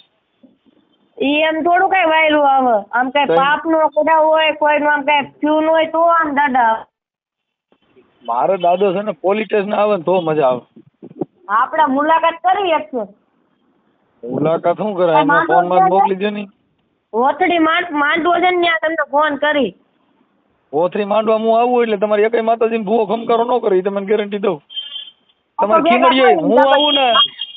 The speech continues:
Speaker 2: તો હું આવું ને તો
Speaker 1: આપણે
Speaker 2: ખીમડીએ
Speaker 1: ચાલીએ.
Speaker 2: તમને ના પાડશે કે મારે નથી આવવું તો.
Speaker 1: આપણે ભેગા થઈને ડ્રાય મારવી, હું કહીશ દાદા, હું અહીંથી દાણા નાખ દે, હા પાડે છે કે ના પાડે?
Speaker 2: દાદો ના જ પાડે.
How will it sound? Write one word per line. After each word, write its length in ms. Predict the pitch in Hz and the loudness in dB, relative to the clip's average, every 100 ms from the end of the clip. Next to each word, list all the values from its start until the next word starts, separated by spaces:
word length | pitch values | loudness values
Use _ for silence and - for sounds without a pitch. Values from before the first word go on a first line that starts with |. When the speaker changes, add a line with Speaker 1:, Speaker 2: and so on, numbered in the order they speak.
| - | -4
Speaker 2:
તો 120 | 233 | 0
હું 280 | 247 226 254 | 2 2 2
આવું 180 | 269 285 | 2 0
ને 40 | |
તો 60 | 262 | 0
Speaker 1:
આપણે 100 | 311 | 0
Speaker 2:
ખીમડીએ 340 | 370 370 - | 0 0 2
Speaker 1:
ચાલીએ. 220 | 427 370 262 | 4 2 2
Speaker 2:
તમને 140 | 269 | 0
ના 80 | 269 | 0
પાડશે 360 | 226 185 156 | 0 -2 -2
કે 380 | 143 _ _ - | -4 _ _ -6
મારે 260 | 175 180 226 | -2 -2 0
નથી 220 | 247 202 | -2 0
આવવું 220 | 175 151 | 0 0
તો. 160 | 139 131 _ _ _ _ _ _ - | 0 -2 _ _ _ _ _ _ -6
Speaker 1:
આપણે 200 | 294 339 | -2 0
ભેગા 340 | 285 330 359 | 0 0 0
થઈને 380 | 349 370 381 349 | 0 2 2 2
ડ્રાય 240 | 277 339 330 | 0 0 2
મારવી, 380 | 349 381 349 | 0 0 0
હું 220 | 311 339 330 | 2 2 2
કહીશ 220 | 359 370 | 0 0
દાદા, 360 | 277 294 254 240 | 0 0 2 2
હું 140 | 277 | 2
અહીંથી 220 | 294 311 | 0 -2
દાણા 340 | 294 311 339 339 | 0 2 2 0
નાખ 280 | 370 359 | 0 0
દે, 60 | 330 | 0
હા 240 | 302 294 | 2 4
પાડે 320 | 320 320 330 320 | 4 2 2 0
છે 80 | |
કે 80 | 311 | 0
ના 220 | 339 359 277 | 0 0 2
પાડે? 360 | 269 226 190 196 _ _ _ _ _ 165 | 0 0 -4 -8 _ _ _ _ _ -6
Speaker 2:
દાદો 380 | 156 180 220 247 | -2 0 2 0
ના 220 | 247 254 | 2 0
જ 80 | 254 | 0
પાડે. 340 | 262 269 247 | 0 0 0